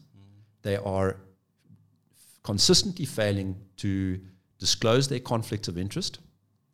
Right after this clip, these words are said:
Speaker 2: And as a result, they're projecting a false narrative. The public is misinformed, and we do not have the mechanisms of error correction that we would have had in a free society with a free press.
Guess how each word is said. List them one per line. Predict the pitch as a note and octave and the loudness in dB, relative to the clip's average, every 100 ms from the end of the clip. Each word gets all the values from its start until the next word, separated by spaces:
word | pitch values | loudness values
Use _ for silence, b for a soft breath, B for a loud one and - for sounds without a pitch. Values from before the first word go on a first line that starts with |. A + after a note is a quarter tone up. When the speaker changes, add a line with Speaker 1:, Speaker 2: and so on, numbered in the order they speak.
| _ _ b b b _ | _ _ b b b _
Speaker 2:
And | G2 F#2+ F2+ - _ _ _ _ _ _ _ | -4 -4 -6 -12 _ _ _ _ _ _ _
as | C3+ C3+ | 2 4
a | |
result, | B2 G2 E2+ A2 - | 4 2 0 -2 -6
they're | - F#2 | -6 -4
projecting | G#2 F#2+ F#2 G2+ F2 | -2 -2 -2 -2 -6
a | |
false | - C#3 D#3 | -2 0 0
narrative. | C3 G#2+ G2 B2+ C3+ - B _ | 2 2 2 -2 -4 -8 B _
The | - | -2
public | C3+ C3 B2 | -2 0 -2
is | G2+ | -2
misinformed, | F#2+ F2+ F2+ - A2+ A2+ D2+ - - _ _ _ _ _ _ - | 0 -2 -2 -2 0 0 -2 -8 -18 _ _ _ _ _ _ -10
and | F#2 F2+ | -6 -4
we | F#2+ | -6
do | F#2+ A2 | -2 0
not | A2+ G#2+ - - _ | 0 -2 -6 -18 _
have | - G#2+ G2+ - - _ - | -4 -2 -2 -10 -18 _ -10
the | |
mechanisms | F#2+ G2 G#2 G#2 F#2+ F#2 | -2 -2 0 -2 -2 -2
of | F2 E2 | -4 -2
error | A2 G#2 | -2 0
correction | G2 F#2 F2+ G2 | -2 -2 -4 -6
that | F2 E2 | -6 -8
we | E2+ | -4
would | A#2+ | 0
have | D3+ | 0
had | A#2 F2+ F2+ G2 B B B _ _ | 0 -2 -4 -8 B B B _ _
in | F#3 | 2
a | C#3+ | 2
free | - A#2+ | 2 0
society | G2+ G2+ G#2+ F#2+ F#2 | 2 2 2 0 -2
with | F2+ E2+ | -6 -6
a | |
free | E2+ - F2 | -6 -6 0
press. | - E2 - | 0 0 -4